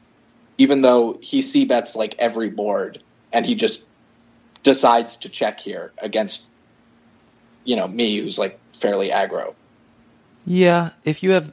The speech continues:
Speaker 2: that aggro of an image, I could see this more so. You know, I think, like, <laughs> just assuming that he has, like, a lot of kings here is dangerous.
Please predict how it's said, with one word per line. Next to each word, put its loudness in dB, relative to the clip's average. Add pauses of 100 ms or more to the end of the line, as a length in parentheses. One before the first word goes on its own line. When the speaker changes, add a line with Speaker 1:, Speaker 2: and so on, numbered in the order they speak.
(120)
Speaker 2:
that 6
aggro 0
of -2
an -6
image, -6
I -2
could -10
see -8
this -10
more -12
so. -2 (680)
You 0
know, 6
I 6
think, -8
like, -6 (540)
<laughs> -20
just -6
assuming -4
that -4
he 2
has, -2
like, -4 (240)
a -6
lot 0
of -8
kings -8
here -4 (1000)
is -2 (300)
dangerous. -4